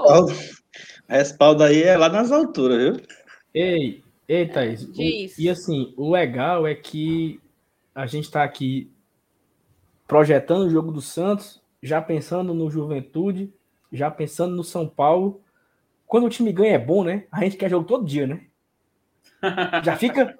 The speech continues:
Speaker 2: já fica ansioso pra saber quem é que vai jogar contra o Santos, se o Anjo, menino, quando a fase
Speaker 1: Naquela
Speaker 2: era
Speaker 1: reta,
Speaker 2: ruim,
Speaker 1: naquela reta
Speaker 2: quando a
Speaker 1: final do
Speaker 2: fase
Speaker 1: ano
Speaker 2: era ruim,
Speaker 1: passado.
Speaker 2: era a galera se apegando a,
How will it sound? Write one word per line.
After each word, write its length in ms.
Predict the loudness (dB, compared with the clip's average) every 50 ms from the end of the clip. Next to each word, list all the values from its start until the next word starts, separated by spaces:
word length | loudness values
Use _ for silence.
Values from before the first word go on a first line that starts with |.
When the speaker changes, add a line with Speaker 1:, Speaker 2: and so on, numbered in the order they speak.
| -8 0
Speaker 2:
já 160 | 2 2 2
fica 400 | 2 0 -4 -2 -2 -2 -4 0 0
ansioso 680 | 0 0 0 -2 0 4 6 8 8 6 4 2 -2
pra 100 | -4 -4
saber 300 | -2 -2 -2 0 0 -2
quem 160 | -2 -2 -4 -6
é 20 |
que 80 | -6 -2
vai 160 | 0 0 2
jogar 240 | 2 2 0 0 -2
contra 240 | -2 -6 -8 -10
o 40 | -10
Santos, 500 | -12 -10 -6 -2 0 0 0 -2 -6 -18 -20 -20 _ _ _
se 200 | -16 -10 -6 -4
o 160 | -2 0 0
Anjo, 300 | 0 0 0 -2 -6 -12 _ _ -20 -16 -12
menino, 560 | -8 -8 -6 -6 -4 -4 -4 -4 -6 -6 -8
quando 220 | -8 -8 -8 -6 -6
a 100 | -6 -4
fase 300 | 0 0 2 2 6 6
Speaker 1:
Naquela 160 | 6 8 8
Speaker 2:
era 160 | 8 6 6
Speaker 1:
reta, 160 | 6 6 4
Speaker 2:
ruim, 240 | 2 2 0 -6 -12 -18 -20 -20 _ -4
Speaker 1:
naquela 300 | -4 0 2 4 4 4
reta 200 | 4 4 4 2
Speaker 2:
quando 60 | 2
a 40 | 4
Speaker 1:
final 180 | 6 6 8 8
do 80 | 6
Speaker 2:
fase 100 | 6 4
Speaker 1:
ano 20 | 6
Speaker 2:
era 220 | 6 6 6 6
ruim, 240 | 2 -2 -4 -4 -2
Speaker 1:
passado. 320 | -4 -4 -6 -8 -10 -16 -20 _ _ _ _ _ _ _ _ _ _ _ -20 -20 _ _ _ _ _ _ _ _ _ _ -20 -20 -20 _ -2
Speaker 2:
era 140 | 2 2 2
a 40 | 4
galera 280 | 4 2 4 2 2
se 100 | 0 -2
apegando 360 | -4 -4 -4 -4 -4 -2 0 0
a, 200 | -2 -2 -4